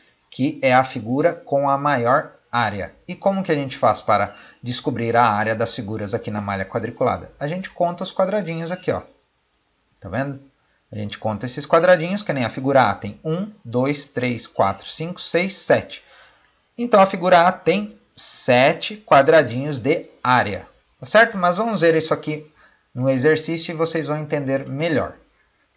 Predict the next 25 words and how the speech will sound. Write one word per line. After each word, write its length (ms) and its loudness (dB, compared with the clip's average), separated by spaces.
Então, 160 4
aqui, 160 2
ó, 60 6
número 340 2
dois. 400 -4
Depois 500 0
de 80 -4
ouvir 380 -2
os 180 -6
estudantes, 600 0
a 60 0
professora 680 0
explicou 720 -4
que 220 -4
eles 280 0
poderiam 540 0
contar 640 0
quantos 300 -2
quadradinhos 720 2
havia 280 2
no 220 -4
interior 540 -2
de 80 -8
cada 280 0
figura 440 -6